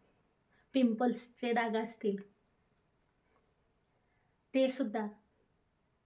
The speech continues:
कमी होतील. आणि रोज जर हा फेस पॅक तुम्ही चेहऱ्यावर लावून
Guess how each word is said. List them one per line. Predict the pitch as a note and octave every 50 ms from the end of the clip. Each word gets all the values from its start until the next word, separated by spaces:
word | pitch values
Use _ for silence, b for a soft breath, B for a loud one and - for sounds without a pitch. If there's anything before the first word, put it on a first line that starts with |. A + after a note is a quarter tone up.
| _ _ _ _ _ _ _ _ _ _ _ _ -
कमी | C#4 B3+ B3+ C4
होतील. | B3 A#3 C4 A#3+ - - A3 G3+ G3 G3 - - _ _ _ _ _ _ _ _ _ -
आणि | A3 A#3+ A#3+ A#3 A#3 A3+ - - - -
रोज | A#3+ B3 - C4+ C#4 C4+ G#3+
जर | G#3+ B3+ B3+ B3 A#3+
हा | G3+ G#3+ A#3+ A#3+ -
फेस | - B3+ B3 B3 - -
पॅक | B3+ A3+ A3 - -
तुम्ही | B3 A#3+ A3+ G#3 G3+
चेहऱ्यावर | G3 - C4 B3 A#3 A3+ A3+ A3+ A3+ A#3 A3+ A#3
लावून | A3+ A3+ A3 G#3 G#3 G#3